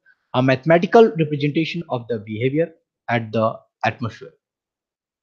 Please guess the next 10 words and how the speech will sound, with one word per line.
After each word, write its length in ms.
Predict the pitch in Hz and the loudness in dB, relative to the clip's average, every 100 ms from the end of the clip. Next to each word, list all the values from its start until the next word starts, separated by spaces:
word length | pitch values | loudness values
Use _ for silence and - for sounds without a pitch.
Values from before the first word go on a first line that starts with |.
| _ _ _ - _ - | _ _ _ -20 _ -2
We 120 | 151 | 4
can 180 | 196 185 | 6 6
say 180 | 226 220 | 8 8
that 240 | 214 214 - - - - - - - | 8 6 0 -18 -20 -20 -20 -20 -6
in 240 | 175 180 - | -2 -2 2
science, 360 | 180 202 202 - - - - - - _ _ _ _ _ _ _ _ _ - | 4 4 0 -4 -16 -20 -20 -20 -20 _ _ _ _ _ _ _ _ _ -2
computer-aided 880 | 170 175 202 220 - 180 180 160 | 0 0 2 4 4 2 2 2
design, 520 | 143 151 185 185 180 - _ - _ _ _ _ _ | -4 2 2 2 -2 -10 _ -20 _ _ _ _ _
computer-aided 920 | - 160 190 196 214 175 165 170 143 _ _ | -2 -2 0 2 2 2 0 0 -2 _ _
manufacturing, 920 | - 151 165 196 196 - 190 185 - | -2 0 2 2 2 2 -2 -2 -6